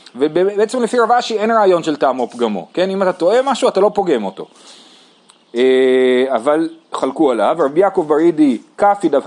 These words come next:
אחץ בה פגימה, רבי יעקב בר אידי, אפילו אם, אה, לקחו, אה, חץ בה זה סוג של כד, אה, אפילו אם שתו מזה יין,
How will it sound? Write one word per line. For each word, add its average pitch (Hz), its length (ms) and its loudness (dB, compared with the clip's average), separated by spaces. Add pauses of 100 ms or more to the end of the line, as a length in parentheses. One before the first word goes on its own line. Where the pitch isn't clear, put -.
אחץ - 380 -4
בה 147 180 0
פגימה, 123 560 -4 (320)
רבי 135 140 0
יעקב 196 360 2
בר 170 100 2
אידי, 202 340 0
אפילו 226 280 0
אם, 190 120 0
אה, 165 120 0
לקחו, 196 340 0 (140)
אה, 156 160 -8
חץ 190 260 -2
בה 180 100 0
זה 151 180 2
סוג 175 180 -6
של 143 140 -4
כד, 196 260 2 (1200)
אה, 151 240 4
אפילו 233 340 0
אם 196 60 0
שתו 208 340 -2
מזה 208 420 2 (440)
יין, 240 500 0